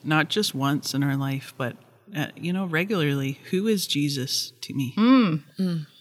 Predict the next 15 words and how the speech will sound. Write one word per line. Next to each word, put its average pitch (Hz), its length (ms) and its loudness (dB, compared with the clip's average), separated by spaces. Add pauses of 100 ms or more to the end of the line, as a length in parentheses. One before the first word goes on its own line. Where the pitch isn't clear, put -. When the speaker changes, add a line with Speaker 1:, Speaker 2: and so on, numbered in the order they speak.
Speaker 1:
Who 170 160 6
is 165 200 4
he? 139 280 -2
Is 156 200 2
he 160 100 0
just 147 280 0
an 165 120 2
idea, 156 560 2 (560)
or 135 300 4
is 143 260 0
he 143 120 0
just, - 480 0
like, 135 320 -4 (120)
an 151 100 0
obligation, 147 800 2